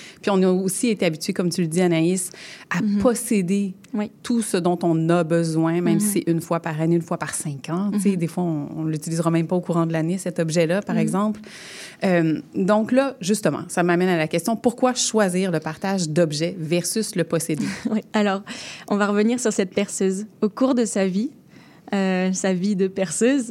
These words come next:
Speaker 2: elle sera <laughs> utilisée combien de minutes en moyenne ?
Speaker 1: Et là, là, là, là. Mettons, pour une personne moyenne comme moi, là, qui
Speaker 2: Voilà,
Speaker 1: perce
Speaker 2: pour une
Speaker 1: des
Speaker 2: personne
Speaker 1: trous
Speaker 2: moyenne,
Speaker 1: dans un
Speaker 2: ouais.
Speaker 1: <laughs> mur une fois
Speaker 2: C'est
Speaker 1: par
Speaker 2: ça.
Speaker 1: année, ben, c'est ça, pas très souvent dans une vie de perceuse.
Speaker 2: Donc, il y a une étude qui a été faite qui démontre que c'est juste douze minutes d'utilisation au cours de sa vie.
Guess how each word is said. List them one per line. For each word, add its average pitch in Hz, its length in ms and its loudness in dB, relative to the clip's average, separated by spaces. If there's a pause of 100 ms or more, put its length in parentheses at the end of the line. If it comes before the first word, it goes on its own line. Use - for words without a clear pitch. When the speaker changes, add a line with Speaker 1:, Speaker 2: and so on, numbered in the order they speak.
(120)
Speaker 2:
elle 202 140 6
sera 226 280 6
<laughs> - 0 -
utilisée 226 640 2 (160)
combien 247 280 2
de 247 60 2
minutes 208 380 0
en 196 60 0
moyenne ? 185 400 0 (220)
Speaker 1:
Et 180 140 0
là, 156 220 -2
là, 170 140 -6
là, 160 140 -6
là. 165 120 -6 (880)
Mettons, 196 300 2
pour 190 160 2
une 180 80 2
personne 185 240 2
moyenne 180 300 4
comme 175 180 2
moi, 170 220 4
là, 160 100 2
qui - 120 -4
Speaker 2:
Voilà, 196 140 6
Speaker 1:
perce - 120 -2
Speaker 2:
pour 240 100 6
une 254 60 8
Speaker 1:
des 165 60 2
Speaker 2:
personne 240 240 4
Speaker 1:
trous 226 80 2
Speaker 2:
moyenne, 196 180 4
Speaker 1:
dans 202 200 4
un 220 60 8
Speaker 2:
ouais. 220 80 6
Speaker 1:
<laughs> 311 60 2
mur 302 440 2 (240)
une 233 100 -2
fois 214 160 0
Speaker 2:
C'est 226 80 4
Speaker 1:
par 196 100 4
Speaker 2:
ça. 180 100 6
Speaker 1:
année, 185 240 0 (320)
ben, 165 160 2
c'est 165 140 -4
ça, 156 200 -6
pas - 180 -2
très 175 180 -4
souvent 151 360 -4
dans 156 180 0
une 160 200 2
vie 147 280 -4
de 156 120 -2
perceuse. 151 480 -6
Speaker 2:
Donc, 208 80 0
il 196 80 -2
y 220 40 2
a - 20 2
une 202 80 2
étude 226 240 -2
qui - 80 0
a 214 40 4
été 214 180 0
faite 220 420 -4
qui 220 100 -2
démontre 208 380 -2
que 220 100 -2
c'est 202 180 -2
juste 214 340 -2
douze 226 360 0
minutes 196 380 -2
d'utilisation 196 800 -2
au 196 120 0
cours 208 220 -2
de 196 80 0
sa 190 240 0
vie. 190 200 -2